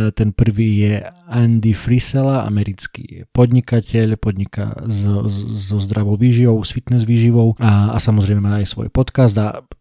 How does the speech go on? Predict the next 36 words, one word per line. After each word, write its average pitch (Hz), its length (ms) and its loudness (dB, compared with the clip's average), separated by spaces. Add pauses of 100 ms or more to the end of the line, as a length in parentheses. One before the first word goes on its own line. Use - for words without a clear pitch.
(140)
ak - 240 -6
ste - 220 -2
niekedy 110 320 2
počuli 110 420 2
o 107 80 0
programe 104 540 0
Seventy-five 107 880 0
Hard, 110 640 0
tak 101 240 0
je 101 100 2
to - 140 -2
práve 101 320 2
on, 117 180 6
kto 95 240 2
ho - 60 2
vymyslel, 110 420 0
kto 104 220 0
ho - 20 0
dal 98 160 -4
dokopy, 127 640 0
napísal 107 480 -8
k - 100 -20
tomu 104 220 -6
aj - 160 -14
knihu. 127 260 4 (840)
No, 127 560 0
no 143 160 4
a 135 80 4
on 147 160 4
mal 127 160 4
nedávno 120 320 4
vo 110 80 0
svojom 110 320 0
podcaste 110 560 -4
ako 101 400 -2
hostia 107 480 -6